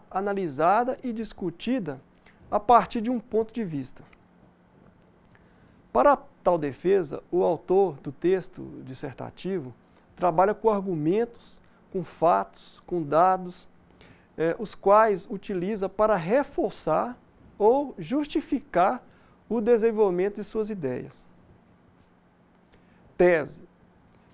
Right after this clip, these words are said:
Tese é o resultado de um trabalho de pesquisa em curso de doutorado. Resumo crítico. Resumo crítico é a elabo-, a elaboração de um texto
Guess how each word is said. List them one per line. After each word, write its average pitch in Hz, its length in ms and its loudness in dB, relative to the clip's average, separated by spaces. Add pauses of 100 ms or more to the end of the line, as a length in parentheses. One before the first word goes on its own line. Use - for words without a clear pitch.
Tese 240 440 4
é 214 100 2
o 233 60 2
resultado 202 840 -2
de 160 120 -10
um 214 80 -6
trabalho 185 500 -2 (160)
de 160 240 -12
pesquisa 196 760 -6
em 196 140 -6
curso 196 640 -8
de 170 580 -8
doutorado. 160 720 -2 (1800)
Resumo 254 480 4
crítico. - 600 -6 (960)
Resumo 247 320 0
crítico - 580 -6 (100)
é 185 300 2
a 214 120 4
elabo-, 233 440 0
a 190 80 2
elaboração 180 920 -2
de 156 140 -8
um 208 120 -4
texto - 560 -2